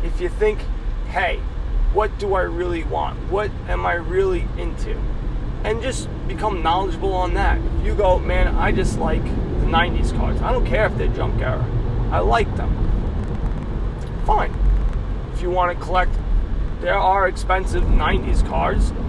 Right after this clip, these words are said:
You know, it's mostly, like, the inserts and, and things like that.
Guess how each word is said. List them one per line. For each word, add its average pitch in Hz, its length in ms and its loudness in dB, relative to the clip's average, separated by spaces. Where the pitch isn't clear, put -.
You - 60 0
know, 170 260 2
it's - 120 -2
mostly, 196 500 4
like, 180 240 0
the - 140 -2
inserts - 680 2
and, - 360 2
and - 220 -2
things 175 180 2
like 160 160 0
that. 165 200 4